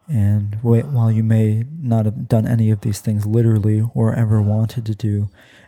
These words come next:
any of these things literally, um, hypothetically, I think it can be helpful to imagine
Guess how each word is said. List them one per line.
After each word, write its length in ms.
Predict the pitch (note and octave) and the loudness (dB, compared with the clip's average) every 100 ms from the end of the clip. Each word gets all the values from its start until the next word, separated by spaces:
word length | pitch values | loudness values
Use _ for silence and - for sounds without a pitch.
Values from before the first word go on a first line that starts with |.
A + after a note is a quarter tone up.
| _ | _
any 240 | A#2 G#2 G#2 | -2 2 0
of 140 | G2 | 0
these 260 | A2 G2 - | -2 -2 -4
things 240 | G#2 G2+ | -4 -2
literally, 600 | G#2+ G#2+ G#2 G2+ G2+ G#2 - - - - _ _ - | 0 2 2 2 0 -2 -4 -16 -20 -20 _ _ -4
um, 460 | G2 F#2+ F#2 F#2+ - _ - | 0 0 -2 -6 -12 _ -4
hypothetically, 920 | G#2+ A2+ - G#2+ A2 - G#2 G2 G2+ - _ _ _ _ _ _ _ _ _ _ _ _ _ _ _ _ - | -2 -2 -2 -4 -4 -6 -4 -2 -4 -8 _ _ _ _ _ _ _ _ _ _ _ _ _ _ _ _ -4
I 80 | A#2+ | -2
think 600 | G2 A#2 A2 - - - _ _ _ _ _ _ _ | -2 -2 -2 -6 -20 -20 _ _ _ _ _ _ _
it 240 | A#2 - | -4 -4
can 140 | - A2+ | -4 -4
be 100 | G#2 | -4
helpful 440 | - G#2+ - A#2 | -2 -4 -4 -8
to 500 | - - A2 G2+ G#2 | -6 -6 -2 -2 0
imagine 800 | B2+ G#2+ G#2+ A2 G2+ G2+ A#2 A#2 | -2 0 2 0 0 -2 -4 -8